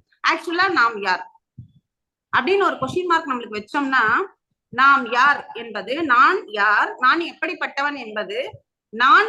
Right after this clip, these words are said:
முற்பிறவியில் செய்த புண்ணிய-, புண்ணியம் தான் நான். ஒருவேளை நான் நல்லா இல்ல, எனக்கு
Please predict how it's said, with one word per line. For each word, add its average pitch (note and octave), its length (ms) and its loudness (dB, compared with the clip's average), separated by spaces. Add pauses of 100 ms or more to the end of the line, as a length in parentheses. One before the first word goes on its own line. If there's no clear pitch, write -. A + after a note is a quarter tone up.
முற்பிறவியில் F#4 720 0
செய்த C4 320 -6 (420)
புண்ணிய-, D#4 380 -2 (200)
புண்ணியம் D4+ 440 -4
தான் D4 240 0
நான். F3+ 160 -4 (800)
ஒருவேளை F#4+ 420 0
நான் C#4+ 160 -2
நல்லா A#3+ 240 -2 (120)
இல்ல, A3 180 -10 (800)
எனக்கு D4+ 280 -8